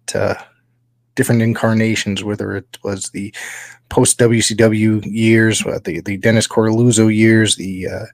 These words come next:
the Tharp era, and even now to the Lightning One era. But I have to say that as of late, I've been a lot,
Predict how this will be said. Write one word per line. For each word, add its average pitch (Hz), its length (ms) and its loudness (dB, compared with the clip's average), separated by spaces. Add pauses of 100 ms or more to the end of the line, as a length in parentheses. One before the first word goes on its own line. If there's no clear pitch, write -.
(480)
the - 180 -10
Tharp 117 560 2
era, 113 440 2 (160)
and 110 240 -2
even 120 220 2
now 120 240 4
to 110 220 -4
the 104 280 -6 (500)
Lightning 120 420 2
One 127 220 4
era. 95 380 -6 (920)
But - 260 -12
I 107 100 -6
have 110 200 -4
to - 80 -6
say 123 200 2
that 110 260 0 (1200)
as 147 120 4
of 135 120 4
late, 147 420 4
I've 113 160 2
been 117 180 4
a 117 80 4
lot, 113 540 -2